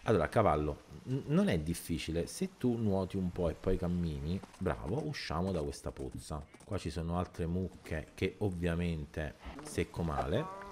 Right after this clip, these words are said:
Non ricordo più se poi i mob si rigenerano. Cioè, tipo, mo io qua sto distruggendo tutte le mucche che trovo. Secondo voi, una volta che mi allontano di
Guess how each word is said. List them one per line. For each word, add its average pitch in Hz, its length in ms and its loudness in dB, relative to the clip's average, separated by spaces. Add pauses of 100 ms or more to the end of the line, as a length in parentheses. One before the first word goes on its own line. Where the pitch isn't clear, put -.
(140)
Non 139 180 2
ricordo 95 420 6
più - 180 -4
se 107 160 2
poi 82 480 4
i 98 40 2
mob 120 400 4
si 90 200 -2
rigenerano. 78 800 -2
Cioè, - 180 4
tipo, 98 320 2
mo 135 140 0
io 127 120 2
qua 107 160 2
sto - 180 -4
distruggendo 87 600 0
tutte 92 260 -4
le 82 100 0
mucche 80 340 -2
che 76 140 -8
trovo. 69 560 -4
Secondo 131 540 0
voi, 78 280 0
una 85 120 -2
volta 127 240 0
che 87 120 0
mi 87 120 0
allontano 87 680 0
di 80 460 -2